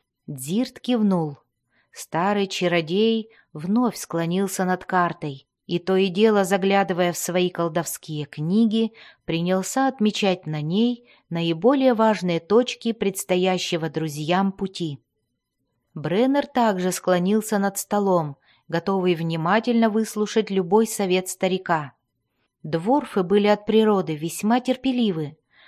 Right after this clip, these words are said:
Во многом благодаря этому творения их мастеров ценились гораздо выше, нежели изделия кузнецов других народов.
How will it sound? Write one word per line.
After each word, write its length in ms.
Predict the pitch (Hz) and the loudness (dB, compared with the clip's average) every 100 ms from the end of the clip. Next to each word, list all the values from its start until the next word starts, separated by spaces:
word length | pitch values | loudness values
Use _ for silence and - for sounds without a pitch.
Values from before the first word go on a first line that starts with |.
| _ - | _ -14
Во 220 | 147 170 | -4 -2
многом 580 | 165 180 262 233 160 147 | 0 2 2 2 -2 -4
благодаря 640 | 170 185 196 196 208 220 | -2 0 0 0 0 2
этому 600 | 226 214 180 151 143 135 _ _ | 4 2 0 -4 -6 -10 _ _
творения 680 | 139 160 175 208 214 202 190 | -4 -2 2 2 4 2 0
их 320 | - 196 - | -2 -6 -4
мастеров 680 | 180 151 - 151 170 233 226 | -4 -4 -6 -2 2 2 0
ценились 580 | - 220 226 214 220 - | 0 2 2 2 -2 -2
гораздо 540 | 170 180 226 214 233 | -2 0 0 2 0
выше, 500 | 226 226 - 160 143 - _ | 0 -2 -4 -6 -8 -14 _
нежели 640 | 160 180 196 185 190 180 180 | -2 0 2 2 0 0 0
изделия 460 | 151 165 185 170 | -2 0 0 0
кузнецов 760 | 156 160 139 147 - 196 220 220 | -2 -8 -8 -10 -6 0 0 2
других 420 | 220 208 196 196 | -2 -2 -4 -4
народов. 600 | 202 196 180 151 - - | -2 0 0 -2 -8 -16